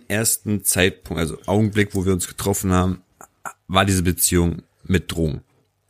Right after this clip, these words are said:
So, sie hat mich genau so kennengelernt, mit einem Joint in der Hand und so ist es dann noch mehrere Jahre dann verlaufen. Ähm, ich hab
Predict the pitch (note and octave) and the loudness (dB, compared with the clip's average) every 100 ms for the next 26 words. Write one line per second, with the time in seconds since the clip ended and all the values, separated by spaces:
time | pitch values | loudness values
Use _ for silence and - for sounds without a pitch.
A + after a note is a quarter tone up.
0 | _ _ _ - D#2 D2+ D#2 E2 D2+ G2 | _ _ _ -4 -4 -4 -4 -2 -2 -4
1 | - G2 - G2+ G2 A2 C#3+ B2 A#2 A2+ | 0 -2 0 0 2 4 4 4 4 2
2 | G#2+ G2+ G#2 G2 G2 G2 - - G2 F2 | 2 4 4 4 4 2 -2 -2 -2 0
3 | E2+ F2+ F#2+ F#2 F2 F2+ F2 F2 E2+ E2 | 2 4 4 4 2 2 2 2 -2 -2
4 | D#2+ - - F2 F2+ F2+ F#2+ F2 E2+ F2 | -4 -10 -8 0 2 2 2 0 0 0
5 | F2 E2+ - - D3+ E2+ F#2+ F#2 F2+ E2 | 0 -4 -10 -4 0 4 4 4 2 2
6 | E2 E2+ D#2 D#2+ - E2 F2 F#2+ G#2+ G#2+ | 2 2 0 -2 -2 0 0 0 -2 -4
7 | - - - - _ _ - E2 E2+ D#2+ | -8 -20 -20 -20 _ _ -2 2 4 2
8 | F#2 - _ _ E2+ - | -2 -10 _ _ -8 -2